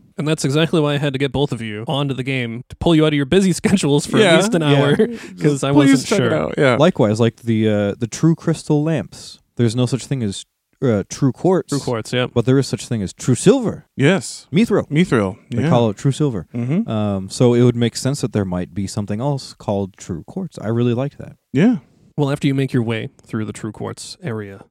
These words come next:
Speaker 1: of the Crystal Depths, you find yourself on the Pilgrim Road, uh, which, despite the name, is not a road at all. <laughs> Uh, there are actually, like, some caverns with, um,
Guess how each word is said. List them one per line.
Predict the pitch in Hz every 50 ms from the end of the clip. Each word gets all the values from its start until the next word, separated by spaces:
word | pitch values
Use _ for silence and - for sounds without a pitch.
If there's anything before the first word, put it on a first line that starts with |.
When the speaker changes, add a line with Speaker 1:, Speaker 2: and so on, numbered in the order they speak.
| _ _ -
Speaker 1:
of | 120 117 110
the | 117
Crystal | - - 117 - - 107
Depths, | 107 104 107 104 - - - - - -
you | 135 139
find | - 156 156 151
yourself | 151 151 - 156 147 -
on | 147 143
the | 143
Pilgrim | - - 143 147 147 160 160 147
Road, | 127 127 127 139 147 _ _ _ _
uh, | - 120 117
which, | 120 139 - - - _ - 143 - - -
despite | - 127 - - 131 127 -
the | 117
name, | 120 113 113 113
is | 117
not | 120 113 117
a |
road | 110 110 113 113
at | 117 117
all. | 101 107 120 _ _
<laughs> | _ _ - - - -
Uh, | 143 120 110 113
there | 110 113
are | 117 -
actually, | - - - - 139 127
like, | 117 113 127 - -
some | - 135 143 147 143 139 _ _ _
caverns | - 208 220 240 214 180 139 117 110 110 - -
with, | 117 123 131 127 _ - -
um, | 123 127 127 123 123 120 113